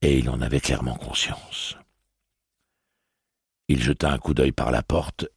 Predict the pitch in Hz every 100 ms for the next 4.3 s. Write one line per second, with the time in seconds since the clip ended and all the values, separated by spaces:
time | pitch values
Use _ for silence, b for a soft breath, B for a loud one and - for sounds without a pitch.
0 | - 76 69 73 67 62 62 67 76 78
1 | - - - 67 67 67 80 65 60 58
2 | - 58 60 55 60 57 78 - 73 -
3 | 65 64 67 62 62 58 64 57 53 -
4 | 69 -